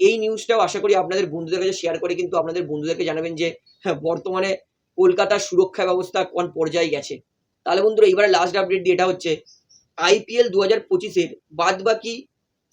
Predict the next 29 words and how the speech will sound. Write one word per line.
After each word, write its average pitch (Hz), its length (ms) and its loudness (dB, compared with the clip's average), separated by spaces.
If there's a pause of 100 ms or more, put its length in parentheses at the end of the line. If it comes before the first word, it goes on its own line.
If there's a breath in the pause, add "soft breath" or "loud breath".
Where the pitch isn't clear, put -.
সিজনের 208 380 4
জন্য 175 200 2 (1200)
বিসিসিআই 226 640 2 (100)
তিনটে 220 360 4
ফিকচার্স 208 440 0
বানিয়েছে। 160 340 -4 (720)
একটা 180 260 0 (100)
ফিকচার্স 220 400 0
হচ্ছে 226 220 2 (180)
সমস্ত 190 380 -6 (540)
দলেরই 202 360 2
হোম 175 200 -6
গ্রাউন্ডে 202 360 0
খেলা 202 200 0
হবে, 202 140 2 (600)
আর 185 120 0 (120)
বাদবাকি 202 440 2
দুটো 190 220 4
ফিকচার্স, 247 440 -2 (460)
একটা 180 320 -2
হচ্ছে 226 200 0 (120)
কিছু 233 260 -8
কিছু 269 180 -6 (180)
হোম 202 200 2
ফ্র্যাঞ্চাইজিতে 226 540 0
খেলা 214 180 6
হবে 208 180 0
না, 247 60 -6 (480)
মানে 202 180 2